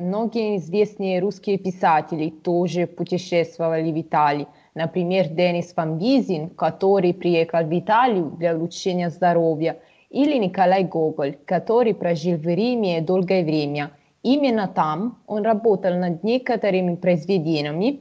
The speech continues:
как, например, над «Мёртвыми душами», и ещё Тургенев и другие написали часть своих литературных шедевров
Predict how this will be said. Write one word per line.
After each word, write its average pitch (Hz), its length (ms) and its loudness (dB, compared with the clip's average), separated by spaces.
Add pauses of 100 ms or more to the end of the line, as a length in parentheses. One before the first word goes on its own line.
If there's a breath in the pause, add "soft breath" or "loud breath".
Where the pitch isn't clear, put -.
(140)
как, 180 240 -2
например, 175 560 0
над 165 260 0
«Мёртвыми 175 840 -2
душами», 185 760 0 (540 soft breath)
и 175 60 0 (520)
ещё 202 400 4
Тургенев 185 800 2 (100)
и 196 60 -4
другие 175 600 0 (180 loud breath)
написали 180 640 0
часть 208 360 0
своих 175 360 0
литературных 175 760 0
шедевров 190 640 0